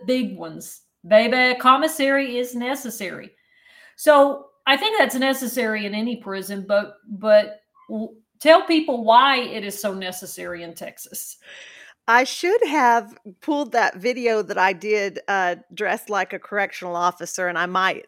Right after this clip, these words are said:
Speaker 2: I might if I find it quickly enough. Uh, but it's just sh-, highlighting exactly what Texas prisons give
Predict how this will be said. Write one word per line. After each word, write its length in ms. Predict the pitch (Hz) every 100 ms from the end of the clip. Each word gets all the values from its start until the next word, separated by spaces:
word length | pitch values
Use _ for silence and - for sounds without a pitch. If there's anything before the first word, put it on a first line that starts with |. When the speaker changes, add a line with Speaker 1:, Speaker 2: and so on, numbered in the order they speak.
| _
Speaker 2:
I 120 | 196 202
might 380 | 208 202 180
if 140 | 180 -
I 120 | 175
find 340 | - 185 185
it 100 | 185
quickly 420 | - 208 - 208 208
enough. 420 | 208 214 254 - - - -
Uh, 220 | - 214 196
but 200 | 220 220
it's 240 | 226 -
just 400 | 220 247 240 -
sh-, 60 | - _ _
highlighting 800 | - 254 233 262 233 202 202 190 190
exactly 720 | 165 170 202 214 - 202 185
what 720 | 170 175 202 208 170 _ - _ _ _
Texas 540 | 202 208 - 208 185 -
prisons 720 | - 226 220 190 180 180 - _ _ 175
give 460 | 196 233 233 180